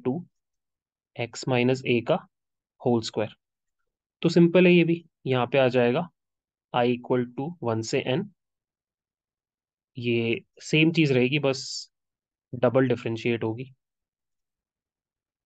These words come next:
स्क्वायर एफ़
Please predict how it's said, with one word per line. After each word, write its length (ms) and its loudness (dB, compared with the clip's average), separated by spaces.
स्क्वायर 560 -4
एफ़ 220 -4